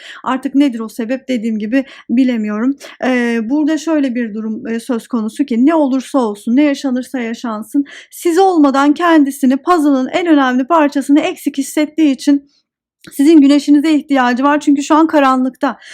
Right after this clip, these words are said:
Partneriniz karanlıkta sevgili arkadaşlarım. Ne dedim? Birbirinizin hayatına yıldız gibi doğmuşsunuz. Işık olmuşsunuz dedim ya. Şu anda siz yokken partneriniz karanlıkta ve duygusal anlamda bir çöküntü yaşıyor aslında bakarsanız.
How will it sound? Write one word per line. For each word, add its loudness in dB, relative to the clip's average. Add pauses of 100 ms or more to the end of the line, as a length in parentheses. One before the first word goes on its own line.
(180)
Partneriniz 0
karanlıkta -2
sevgili -6
arkadaşlarım. -10 (300)
Ne -4
dedim? -2 (100)
Birbirinizin -2
hayatına 0
yıldız -2
gibi -10
doğmuşsunuz. -12
Işık -6
olmuşsunuz -8
dedim -2
ya. -10 (240)
Şu -2
anda 2
siz -2
yokken -2
partneriniz -4 (280)
karanlıkta 0
ve -2
duygusal -2
anlamda -4
bir -6
çöküntü -4
yaşıyor -6
aslında -12
bakarsanız. -12